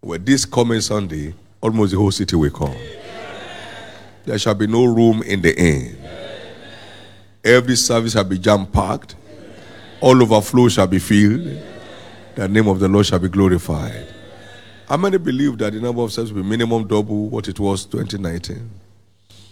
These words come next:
Well, for members of every cell, because God is not looking for title, for secretaries, for assistant minister, for ministers, what an opportunity.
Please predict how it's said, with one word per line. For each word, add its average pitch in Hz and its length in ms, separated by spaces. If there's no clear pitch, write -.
Well, 98 440
for 92 240
members 117 520
of 90 140
every 104 260
cell, 101 440
because 95 300
God 104 200
is 92 140
not 104 160
looking 98 240
for 90 140
title, 95 420
for 107 200
secretaries, 110 760
for 85 500
assistant 104 440
minister, 104 520
for 92 160
ministers, 98 640
what - 180
an 92 100
opportunity. 95 640